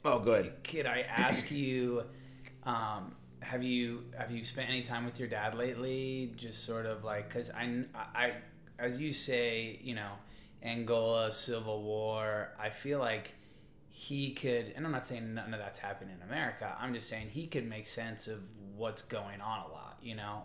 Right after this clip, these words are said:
Speaker 1: People in
Speaker 2: Mm-hmm.
Speaker 1: America are like, "Oh my gosh, I've never seen this before. It's gonna, you know, world's gonna fall, you know, and
Speaker 2: Yeah.
Speaker 1: what's gonna happen?" Um, but I don't know, I just, th-, I just feel like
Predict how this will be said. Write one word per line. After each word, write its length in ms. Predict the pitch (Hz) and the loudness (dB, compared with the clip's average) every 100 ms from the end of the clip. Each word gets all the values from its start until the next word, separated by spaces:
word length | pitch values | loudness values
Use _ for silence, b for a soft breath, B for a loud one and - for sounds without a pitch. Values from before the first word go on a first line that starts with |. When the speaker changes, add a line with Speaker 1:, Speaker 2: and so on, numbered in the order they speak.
| - | -4
Speaker 1:
People 220 | 147 127 | 0 2
in 40 | 110 | 2
Speaker 2:
Mm-hmm. 60 | |
Speaker 1:
America 260 | 104 131 - 104 | 4 4 2 -2
are 60 | |
like, 120 | 104 | -4
"Oh 80 | 170 | -4
my 100 | 247 | -4
gosh, 260 | - 240 - | -2 -4 -2
I've 60 | |
never 120 | 180 185 | -2 -4
seen 220 | 185 185 | -2 -4
this 140 | 185 | -4
before. 340 | 170 143 139 127 | -8 -2 2 2
It's 140 | 127 | 0
gonna, 180 | - 156 | -4 -6
you 100 | 143 | -4
know, 120 | 139 | -4
world's 220 | 139 151 | -2 -4
gonna 120 | 139 123 | -4 -6
fall, 460 | 120 120 113 - B B B - | -4 -2 -2 -6 B B B -4
you 120 | 131 | 0
know, 320 | 117 113 120 98 | 4 4 2 4
and 60 | |
Speaker 2:
Yeah. 140 | 95 92 | 6 6
Speaker 1:
what's 140 | - | 4
gonna 140 | 143 | 0
happen?" 680 | 135 139 143 139 135 123 113 107 | 0 2 0 0 0 0 -2 0
Um, 320 | 117 107 101 - | 2 2 -2 2
but 260 | 131 - B B B B | 2 2 B B B B
I 80 | 131 | 4
don't 100 | 139 | 6
know, 80 | 143 | 8
I 120 | 131 | 8
just, 200 | 123 123 - - - | 6 2 -2 -8 -4
th-, 220 | 147 135 113 | 0 0 0
I 100 | 123 | 0
just 160 | 127 | 0
feel 140 | - 127 | 0 2
like 160 | 113 | 2